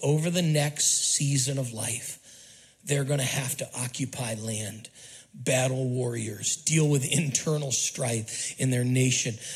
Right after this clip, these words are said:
Uh, uh, uh, th-, there's gonna be challenges in the good land, but God's gonna help them listen not to their problems,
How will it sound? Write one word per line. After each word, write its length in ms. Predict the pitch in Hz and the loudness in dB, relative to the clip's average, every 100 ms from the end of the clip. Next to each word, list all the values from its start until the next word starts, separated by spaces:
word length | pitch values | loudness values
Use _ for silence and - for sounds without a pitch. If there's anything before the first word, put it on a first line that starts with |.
| - | -8
Uh, 140 | 120 - | -8 -6
uh, 160 | - 113 - | -6 -6 -4
uh, 180 | 139 156 | -4 -4
th-, 340 | 160 156 160 151 | 0 0 0 0
there's 240 | 151 139 | 2 2
gonna 240 | - 156 165 | 2 2 4
be 100 | 160 | 2
challenges 720 | - 143 143 151 135 117 110 - | 0 -2 0 0 0 0 -2 0
in 220 | 143 143 | 0 2
the 80 | 123 | 0
good 340 | - 143 143 | -2 -2 -2
land, 460 | 120 117 113 107 - - - - | -4 -4 -6 -10 -16 -16 -16 -10
but 160 | - 113 | -8 -4
God's 300 | 131 135 131 | -2 0 0
gonna 200 | 143 127 | 0 0
help 240 | 131 135 | -2 -2
them 200 | - 123 | -2 -2
listen 460 | 123 139 - 139 120 | 2 2 2 0 0
not 280 | 120 139 - | -2 -2 -2
to 100 | 143 | -2
their 120 | 120 | -2
problems, 680 | 107 120 110 104 101 104 - | -4 -8 -8 -10 -12 -6 -6